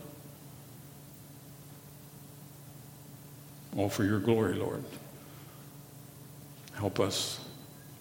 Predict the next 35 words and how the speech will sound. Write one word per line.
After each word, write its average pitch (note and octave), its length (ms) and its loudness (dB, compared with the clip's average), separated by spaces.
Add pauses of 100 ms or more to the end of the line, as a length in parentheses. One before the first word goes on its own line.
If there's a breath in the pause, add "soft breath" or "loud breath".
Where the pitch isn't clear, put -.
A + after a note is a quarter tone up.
(800)
Help G#2 240 4
us F#2+ 180 6
to - 140 0
seek, A2+ 360 8 (300)
no G#2 80 6
matter G#2+ 240 8
what, G#2+ 300 6
to G2+ 40 0
be A2 200 6
in A2 100 8
your A2+ 140 8
will. G#2+ 400 6 (2000 loud breath)
To - 60 -2
be G#2 140 8
in G2+ 80 10
your G#2 140 8
will, G2+ 220 6
Lord, G2 260 0 (220)
is F#2+ 180 0
our F#2+ 100 2
prayer F#2+ 300 2
today. A#2 260 -2 (160)
Guide G#2 240 2
us - 160 0
and G#2 120 2
direct G2 280 0
us - 140 -2
that - 160 0
way. - 220 -2 (1800 loud breath)
We F#2 120 6
need F#2+ 180 8
help G2 260 4
to G2 80 2
do A2 160 2
it. - 120 0